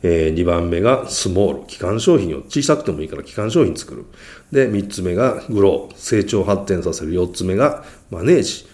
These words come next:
マネジメントで、組織で、えー、会社が回っていくようにする。で、ピーク。そして、えー、六番目のメイズ。この六番目が一番ね、大事で、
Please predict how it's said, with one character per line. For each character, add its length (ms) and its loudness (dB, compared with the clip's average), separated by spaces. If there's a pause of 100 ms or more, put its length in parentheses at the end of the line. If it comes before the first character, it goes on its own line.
マ 100 -4
ネ 120 0
ジ 120 0
メ 120 -2
ン 80 -6
ト 100 -10
で、 100 -6
組 140 4
織 240 0
で、 280 -2 (220)
え 520 -4
ー、 40 -16
会 160 -2
社 100 -2
が 120 -4
回 180 -4
っ 40 -16
て 80 -6
い 40 -6
く 80 -6
よ 80 -4
う 20 -8
に 60 -10
す 120 -10
る。 100 -14 (240)
で、 120 4
ピ 220 -2
ー 100 -8
ク。 60 -20 (480)
そ 80 2
し 80 -4
て、 460 2
え 260 0
ー、 40 -4
六 220 0
番 200 0
目 80 -6
の 120 -6
メ 180 2
イ 80 2
ズ。 120 -10
こ 120 -4
の 80 0
六 200 2
番 180 4
目 80 0
が 100 4
一 160 -4
番 200 -8
ね、 100 2
大 240 0
事 120 -10
で、 240 2